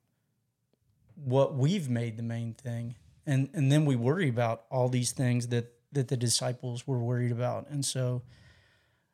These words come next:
it's almost like Jesus, like, is preparing them after what he comes out of with the parable of the workers in the vineyard.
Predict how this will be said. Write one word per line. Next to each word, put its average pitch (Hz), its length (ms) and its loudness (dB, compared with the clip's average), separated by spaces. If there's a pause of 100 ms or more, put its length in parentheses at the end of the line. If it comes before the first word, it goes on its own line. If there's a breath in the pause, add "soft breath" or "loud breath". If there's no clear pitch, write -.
(160 soft breath)
it's - 120 0
almost 170 260 4
like 160 180 0
Jesus, 143 680 2
like, 156 300 0
is 139 120 2
preparing 135 600 2
them 135 280 2
after 135 360 2
what 135 180 2
he 139 140 2
comes 139 280 0
out 131 180 2
of 127 220 2
with 131 120 0
the 131 80 -4
parable 127 680 2
of 127 200 -2
the 123 200 2
workers 135 600 -2
in 139 80 0
the 123 80 2
vineyard. 123 480 2